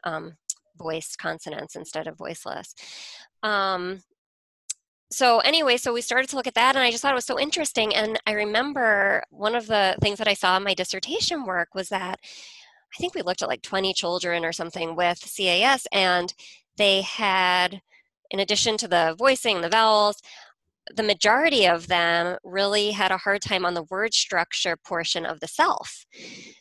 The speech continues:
And I was like, "Well, it's not just a speech deficit. Like, there's really language problems with this too." And I mean,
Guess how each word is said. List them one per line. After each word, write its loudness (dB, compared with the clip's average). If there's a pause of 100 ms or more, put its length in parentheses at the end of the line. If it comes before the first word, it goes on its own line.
(180)
And 2
I 6
was -2
like, 2
"Well, 4 (180)
it's -14
not 2
just 0
a -6
speech -2
deficit. 2
Like, -2
there's 2
really 2 (260)
language 0
problems 2
with -4
this -2
too." -2
And 4
I 4
mean, 0